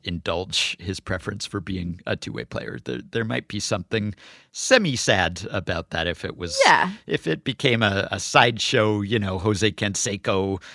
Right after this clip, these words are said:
Speaker 1: in his fifties going and, and participating in home run derbies. He's a
Speaker 2: Yeah.
Speaker 1: home run hitter. He still wants to hit home runs. If Shohei is just so tied to being a two-way player that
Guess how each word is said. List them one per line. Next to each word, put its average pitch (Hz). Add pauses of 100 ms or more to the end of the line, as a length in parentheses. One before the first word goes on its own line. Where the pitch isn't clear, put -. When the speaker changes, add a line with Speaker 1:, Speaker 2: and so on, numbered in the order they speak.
(140)
Speaker 1:
in 107
his 98
fifties 98
going 101
and, 95
and 95
participating 101
in 104
home 98
run 98
derbies. 98
He's -
a 185
Speaker 2:
Yeah. 165
Speaker 1:
home 175
run 104
hitter. 101 (280)
He 90
still 104
wants 98
to 107
hit 104
home 98
runs. 131 (320)
If 107
Shohei 101
is 92
just -
so 156
tied 107
to 95
being 104
a 98
two-way 101
player 95
that 87